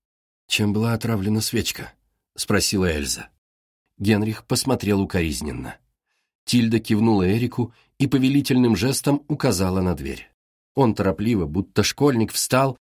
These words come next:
сделал несколько шагов, остановился и обернулся. «Не могу не сказать.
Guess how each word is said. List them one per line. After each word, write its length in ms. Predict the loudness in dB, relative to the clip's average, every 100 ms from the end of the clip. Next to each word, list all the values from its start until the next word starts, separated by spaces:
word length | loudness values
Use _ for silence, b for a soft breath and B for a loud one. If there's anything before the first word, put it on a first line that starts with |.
| _
сделал 440 | -2 2 4 4 2
несколько 440 | 2 0 0 0
шагов, 460 | -2 0 0 -2 -4
остановился 800 | -4 -2 0 0 0 -2 0 -2
и 220 | -2 0
обернулся. 720 | 0 2 2 2 -2 -6 -10 -14 _ _ _ _ _ -20
«Не 360 | -14 -6 -2
могу 300 | 0 -2 -2
не 160 | -2 -4
сказать. 540 | -6 -4 -4 -6 -8